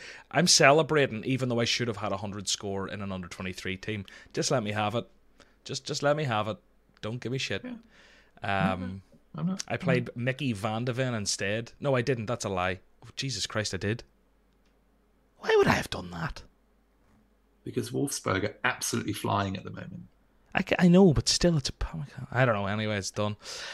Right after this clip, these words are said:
Speaker 1: Um,
Speaker 2: Yeah, but Upamecano got a, did he get a goal? Was it a decisive he got?
Speaker 1: assist. He passed it. He did a wee
Speaker 2: Ah.
Speaker 1: sideways pass to Kimmich in the, like, ninetieth minute, and Kimmich absolutely thunderfucked it into the top right corner from, like, thirty-five
Speaker 2: <laughs>
Speaker 1: yards. Did you see it?
Speaker 2: Yeah,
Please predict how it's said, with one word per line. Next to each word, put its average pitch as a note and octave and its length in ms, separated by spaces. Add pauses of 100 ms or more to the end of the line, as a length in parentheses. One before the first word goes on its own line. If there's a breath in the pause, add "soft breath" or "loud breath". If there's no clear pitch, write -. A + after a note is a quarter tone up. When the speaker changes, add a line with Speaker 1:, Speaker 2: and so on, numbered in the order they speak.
(140 loud breath)
Speaker 1:
Um, D#3 560
Speaker 2:
Yeah, D3+ 100
but F3+ 120
Upamecano E3 500
got A2+ 160
a, - 160
did B2 120
he C#3 80
get - 80
a - 40
goal? D#3 300
Was C3 160
it - 80
a C3+ 160
decisive E3+ 480
he G#3 80
got? - 80
Speaker 1:
assist. F3 380
He B2+ 100
passed C#3+ 380
it. C3+ 100
He A2 200 (120)
did D#3+ 140
a - 20
wee D3 80
Speaker 2:
Ah. A#2+ 40
Speaker 1:
sideways A2+ 500
pass G#2+ 380
to G2+ 340
Kimmich G#2+ 340
in G#2 80
the, G2+ 120
like, F#2+ 260
ninetieth G2+ 420
minute, G2 260 (320 loud breath)
and F#2+ 140
Kimmich G#2+ 280 (100)
absolutely A2+ 640
thunderfucked G#2 800
it G2+ 100
into F#2+ 160
the F#2+ 80
top F#2+ 300
right F#2 160
corner F#2 320
from, F#2 180
like, F2+ 140
thirty-five G2+ 580
Speaker 2:
<laughs> - 0
Speaker 1:
yards. G2 200
Did C#3 120
you B2+ 80
see G3+ 140
it? - 260
Speaker 2:
Yeah, G2+ 120